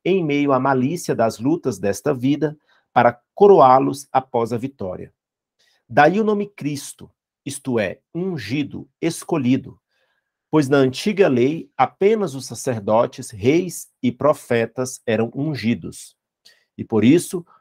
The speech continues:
nós somos chamados cristãos, povo eleito e povo do sacerdócio real. Quando se diz que as mulheres uniam-se com os homens de sua tribo,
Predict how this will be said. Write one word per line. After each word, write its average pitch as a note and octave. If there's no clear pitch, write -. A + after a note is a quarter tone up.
nós F3+
somos E3
chamados B2+
cristãos, B2
povo A#2
eleito C3
e D#3
povo B2+
do C#3
sacerdócio C3
real. A#2
Quando A3+
se -
diz C#3
que C#3+
as B2+
mulheres A2+
uniam-se C3
com A#2+
os G#2+
homens B2
de F#2+
sua G2
tribo, A#2